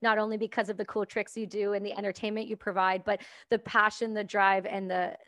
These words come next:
the bel-, you bring belief to people that you can do anything. And that to me, God,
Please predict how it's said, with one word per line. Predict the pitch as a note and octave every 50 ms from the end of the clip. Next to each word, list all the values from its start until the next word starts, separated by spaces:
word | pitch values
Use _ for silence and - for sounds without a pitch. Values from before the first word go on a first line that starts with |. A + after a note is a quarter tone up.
| - - A3+
the | G3
bel-, | G3 E3+ G#3 G3+ G#3+
you | - A3+ A3+
bring | A3+ F#3+ A3+ A#3 A#3 A#3 G#3+
belief | F3+ G#3+ G3+ G3+ A3 A3 A3 -
to | -
people | G3+ - - G3+ F3 - F#3+ G3
that | F#3 F3+ F#3 - -
you | F#3+ G3 G#3+
can | G3+ - A#3 G#3 F#3
do | G3 G3+ F#3
anything. | - F#3+ F#3+ G3+ F#3+ F#3+ F#3+ F3+ F3 F3+
And | F3+ F#3
that | F#3 F#3+ F#3+ - -
to | -
me, | G3 F#3 F3 F3 - - _
God, | D3 E3 F3+ F3+ E3+